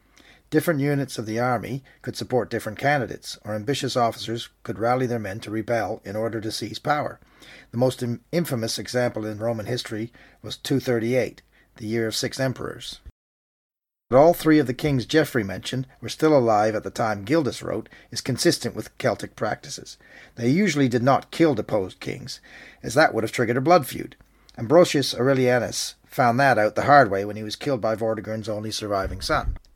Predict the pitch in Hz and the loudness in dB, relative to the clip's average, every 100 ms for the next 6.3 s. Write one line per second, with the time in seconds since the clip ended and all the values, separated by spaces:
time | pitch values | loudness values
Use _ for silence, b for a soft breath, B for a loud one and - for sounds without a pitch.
0 | _ - 131 - 214 160 113 - - - | _ -8 0 4 4 4 0 -2 -6 -4
1 | 113 143 - 113 139 113 120 143 151 139 | -2 -4 -6 -4 -2 0 4 4 4 0
2 | 120 131 117 107 - 110 110 - 113 110 | -2 0 -2 -2 -6 -4 -4 -4 -4 -6
3 | - - - - B B - 107 143 160 | -8 -10 -10 -16 B B -12 -2 2 2
4 | 151 135 117 160 143 - 104 95 - 98 | 0 -4 0 4 2 0 -6 -6 -2 -2
5 | 95 95 - 98 104 92 113 87 87 - | -2 -6 -6 -4 -4 -6 -8 -10 -10 -4
6 | 160 123 - | -4 -4 -12